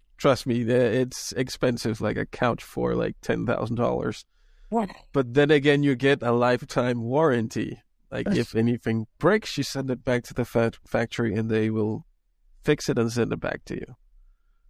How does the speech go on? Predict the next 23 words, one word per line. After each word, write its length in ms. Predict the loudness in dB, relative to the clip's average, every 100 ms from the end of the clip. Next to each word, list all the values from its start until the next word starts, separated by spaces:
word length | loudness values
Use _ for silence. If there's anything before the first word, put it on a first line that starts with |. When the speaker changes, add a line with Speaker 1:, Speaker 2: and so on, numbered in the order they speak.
| _
Speaker 1:
But 200 | 0 0 -4 _ _ _ _ _ _
I 140 | -2 0
can 260 | 2 0 -2
clearly, 600 | -10 0 2 4 2 -4 -10 -8
I've, 240 | -2 -2 -2
I've 160 | -4 -2
met 160 | 0 0
a 60 |
lot 180 | 2 0
of 140 | 0
Americans, 460 | -2 0 0 0 -2
uh, 240 | -2 -2 -2
over 240 | -2 0
my 160 | 0 0
time 340 | 0 2 2
now 440 | 4 4 4 0 -8
and 240 | -6 -6 -8 -4
been 160 | 0
invited 380 | 0 4 4 4
to 80 | 0
a 20 |
lot 220 | 0 2
of, 280 | 0 -4 -20